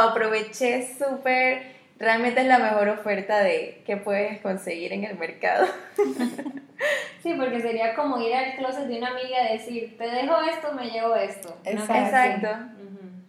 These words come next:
Speaker 1: Sí, al final es eso, pues incentivar a que las personas también lo hagan entre ellos, para que se cree esta conciencia, nuevamente, nuevamente lo repito.
Speaker 2: Ok.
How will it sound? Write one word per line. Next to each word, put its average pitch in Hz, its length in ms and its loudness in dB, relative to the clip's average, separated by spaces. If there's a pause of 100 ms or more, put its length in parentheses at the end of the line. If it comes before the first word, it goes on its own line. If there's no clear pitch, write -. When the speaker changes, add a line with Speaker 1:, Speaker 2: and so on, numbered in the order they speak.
Speaker 1:
Sí, - 120 -2
al 277 180 4
final 240 260 2
es 349 260 4
eso, 247 120 0
pues 202 100 0
incentivar 202 580 2
a 240 100 4
que 269 80 0
las 220 140 -2
personas 208 460 -6
también 202 340 -2
lo 196 160 2
hagan 214 300 2
entre 208 400 -4
ellos, 196 220 -4 (1400)
para 208 320 2
que 202 160 -4
se 202 180 -8
cree 214 500 -2 (120)
esta 202 300 -6
conciencia, 202 440 -8
nuevamente, 185 840 -6 (200)
nuevamente 185 560 -10
lo 185 140 -6
repito. 170 460 -14 (760)
Speaker 2:
Ok. 185 480 -20